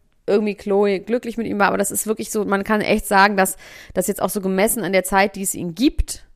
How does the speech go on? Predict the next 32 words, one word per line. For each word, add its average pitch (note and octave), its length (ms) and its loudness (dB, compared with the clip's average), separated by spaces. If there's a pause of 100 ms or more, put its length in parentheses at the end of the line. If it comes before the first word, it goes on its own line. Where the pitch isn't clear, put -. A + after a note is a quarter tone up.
(480)
ja, G3+ 300 0 (2000)
es A#3 160 6
ist, - 320 2
es - 200 2
hat C#4 160 0
sich, C4 240 -2 (340)
dieses A3 380 -2
halbe C4+ 280 6
Jahr, A#3 240 8
wo A3 100 6
er G#3 60 6
sie F#3+ 120 -2
glücklich G#3 320 -2
gemacht E3 380 -2
hat, F3 300 0 (340)
steht - 240 -2
nicht A3 180 0
im G#3+ 80 0
Verhältnis F#3+ 520 2
zu F#3 60 -12
diesem F3 180 -4
ganzen E3+ 260 -2
Scheiß, D3+ 420 0
der C#3 120 0
jetzt C3+ 200 -2
irgendwie B2+ 200 -10
passiert C3 320 -10
ist. D#3 100 -8
Also D#3 160 0
er F#3 60 2
hat A3+ 140 0
ja A3 240 4